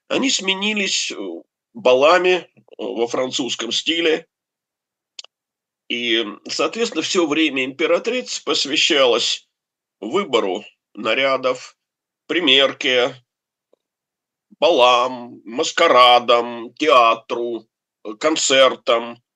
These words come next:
И, в общем, ну, на государственные-то дела у нее времени не оставалось практически.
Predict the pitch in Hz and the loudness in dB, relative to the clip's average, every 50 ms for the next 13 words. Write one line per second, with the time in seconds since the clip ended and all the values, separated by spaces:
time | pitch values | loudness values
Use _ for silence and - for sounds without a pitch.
0 | _ _ _ _ _ _ _ _ _ 120 131 143 165 202 202 - 220 185 175 170 | _ _ _ _ _ _ _ _ _ -8 -6 -4 -4 -2 -2 -2 -2 -2 -4 -6
1 | 147 107 80 - _ _ _ _ _ _ _ - 147 156 175 170 160 151 151 156 | -8 -12 -14 -20 _ _ _ _ _ _ _ -14 -8 -6 -6 -6 -6 -6 -6 -8
2 | 165 160 170 170 - 175 170 160 139 127 - - 143 151 151 - 170 156 175 175 | -6 -6 -6 -6 -4 -4 0 0 0 -2 -2 -4 -8 -8 -6 -6 -6 -4 -4 -2
3 | 156 135 117 110 113 120 127 139 151 156 147 135 135 143 160 147 131 117 117 120 | 0 2 2 2 2 0 -2 -4 -4 -4 -4 -4 -4 -6 -6 -6 -6 -6 -6 -6
4 | 127 123 131 143 156 160 180 185 - - 247 254 247 180 123 98 - - - - | -6 -8 -6 -4 -4 -4 -4 -4 -2 2 4 6 6 6 4 2 0 -4 -10 -10
5 | - - - 101 - - 101 90 - - - - - - - - | -6 -4 -4 -4 -4 -4 -6 -6 -4 -6 -6 -6 -6 -6 -6 -8